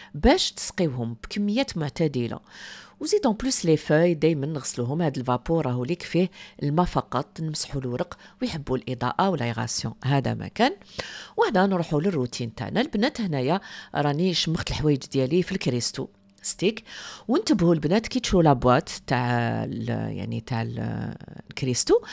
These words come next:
راح نشوفوا باللي كيقول لك نقدروا نستعملوه في الماشينه باش نحو، آه، باش نحو لو تارتر. سكيفي الناس كنا دايمًا on se pose la question، finalement، يعني، كي تقراو في الباطا راح نشوفوا باللي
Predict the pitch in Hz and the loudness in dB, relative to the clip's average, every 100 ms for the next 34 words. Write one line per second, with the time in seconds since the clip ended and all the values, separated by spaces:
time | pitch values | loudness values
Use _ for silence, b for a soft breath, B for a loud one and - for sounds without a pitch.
0 | B B B 208 240 226 392 - 233 190 | B B B 4 4 4 2 4 4 4
1 | 170 202 269 208 - 226 - 196 240 269 | 4 4 2 -2 2 0 0 0 2 4
2 | 247 - 170 151 147 - 151 175 - 180 | 4 4 4 4 2 0 0 0 2 2
3 | 320 B B 233 B 180 294 254 202 160 | 2 B B -14 B 0 2 2 2 2
4 | 202 339 339 _ _ - 160 151 139 135 | 2 2 0 _ _ -2 2 4 4 2
5 | 123 123 113 107 - - - - 196 196 | 2 2 0 -2 -6 -10 -8 -4 0 2
6 | 294 214 156 185 147 - - - B B | 6 8 10 10 8 0 -10 -14 B B
7 | B B B B - 170 170 160 190 214 | B B B B -6 -2 2 2 2 0
8 | - 156 147 160 165 165 139 - 143 165 | 0 0 4 4 4 2 0 0 2 2
9 | 147 123 127 127 - 233 302 285 240 180 | 4 2 0 -2 0 0 2 2 4 4
10 | 135 123 165 B B B 208 208 208 - | 4 0 -2 B B B 2 2 0 -4
11 | - 185 - 220 170 156 240 208 165 160 | 2 2 2 2 2 4 2 0 -2 -4
12 | - 175 160 202 180 135 160 | -2 -2 0 -2 -2 -2 -2